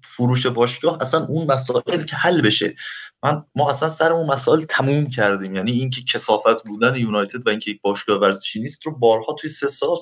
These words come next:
چهار سال اخیر بستیم. بس سر اینه که ما دو هفته است، اه، توی یک هفته‌ای داریم با هم صحبت می‌کنیم که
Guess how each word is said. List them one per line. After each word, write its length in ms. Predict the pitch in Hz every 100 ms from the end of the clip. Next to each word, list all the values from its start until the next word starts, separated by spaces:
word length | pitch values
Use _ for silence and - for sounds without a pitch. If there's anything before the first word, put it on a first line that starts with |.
| -
چهار 180 | 135
سال 240 | 127 131 120
اخیر 240 | 117 196
بستیم. 560 | 151 127 - 190 120 - - - - - - _
بس 200 | 151 185
سر 120 | 185
اینه 280 | 196 208 208
که 80 | 202
ما 100 | 170
دو 160 | 165 190
هفته 340 | 175 165 175
است، 220 | 185 -
اه، 160 | - 113
توی 240 | 113 156
یک 280 | 143 165 165
هفته‌ای 340 | 147 143 - 202
داریم 220 | 185 175
با 120 | 165
هم 60 | 160
صحبت 400 | - 151 151 151
می‌کنیم 420 | 147 147 143 147
که 260 | 147 147